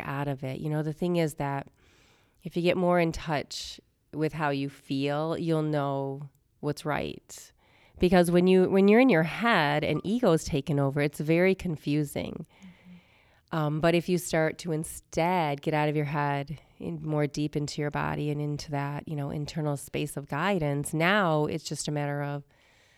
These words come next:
Speaker 1: how does this feel to know if it's right for me? Instead of, you know, the ego's gonna throw so many thoughts at you, and it's gonna be very confusing, and it is gonna be, uh, very mean and very demanding because our egos are insecure. That's, that's just,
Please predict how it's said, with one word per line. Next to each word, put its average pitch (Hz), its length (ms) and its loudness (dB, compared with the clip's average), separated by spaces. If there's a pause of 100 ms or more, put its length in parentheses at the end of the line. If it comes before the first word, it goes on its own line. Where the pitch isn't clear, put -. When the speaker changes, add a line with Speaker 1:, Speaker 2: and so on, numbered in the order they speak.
(480)
Speaker 1:
how 160 120 -8
does 156 100 -4
this 156 160 -4
feel 165 480 -4 (160)
to - 120 -8
know 143 140 -2
if 135 120 -6
it's - 200 -8
right 131 240 -4
for - 160 -12
me? - 320 -10 (720)
Instead 160 440 2
of, 143 320 2
you 165 100 -2
know, 147 80 0
the 143 100 -2
ego's 185 280 2
gonna 160 160 0
throw 147 180 0
so 196 260 2
many 160 160 2
thoughts 143 280 -2
at - 80 -4
you, 143 160 -4
and 135 160 -4
it's - 120 -10
gonna 147 140 -4
be 143 120 -2
very 165 280 2
confusing, 139 640 -4
and 139 100 -2
it 160 140 -2
is 190 160 -2
gonna 151 200 -2
be, 139 260 -4 (540)
uh, 147 160 -2
very 175 300 4
mean 147 460 2
and 143 140 -2
very 147 220 -2
demanding 139 520 -2
because 165 200 -4
our 156 180 0
egos 156 360 0
are 156 100 0
insecure. 151 800 -4
That's, - 260 -10
that's - 360 -10
just, - 380 -6